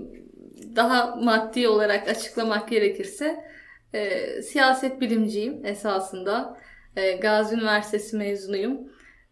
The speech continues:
E, iki bin yirmi yılında mezun oldum. E, fakat şu an bir reklam ajansım var ve reklamcılıkla uğraşıyorum.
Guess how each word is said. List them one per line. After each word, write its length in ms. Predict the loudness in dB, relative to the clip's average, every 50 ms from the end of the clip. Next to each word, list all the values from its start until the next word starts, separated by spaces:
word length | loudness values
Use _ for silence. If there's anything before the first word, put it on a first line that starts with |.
| _ -4
E, 400 | -2 0 0 0 0 -2 -2 -4 -6
iki 300 | -8 -8 -6 -4 0 2
bin 240 | 2 2 2 2
yirmi 540 | 2 2 2 2 2 2 2 0 -2 -4 -6 -2
yılında 460 | 0 2 2 2 0 0 -2 -4 -4
mezun 360 | -4 -4 -6 -6 -6 -8 -8
oldum. 460 | -6 -6 -6 -4 -2 -2 -4 -4 -6 -10 -16 -20 _ _ _ _ _ _
E, 240 | -4 -2 -2 -2 -4 -4 -4
fakat 420 | -4 -4 -2 0 0 -2 -2 -4 -8
şu 280 | -10 -8 -4 -2 -2
an 280 | -2 -2 -4 -6 -6 -4 -4
bir 420 | -2 0 -2 -2 -2 -6 -4 -2
reklam 400 | -2 -2 -2 -2 -2 0 0 2
ajansım 600 | 0 0 -2 -4 -6 -6 -8 -10 -10 -10 -8 -6
var 340 | -4 -4 -4 -4 -6 -10 -8 -2
ve 120 | 0 0
reklamcılıkla 840 | 2 2 0 0 -2 -2 0 0 -2 -2 -4 -4 -4 -4 -2 -2 -2
uğraşıyorum. 760 | -2 -2 -2 -4 -6 -6 -6 -4 -4 -2 -2 -4 -6 -8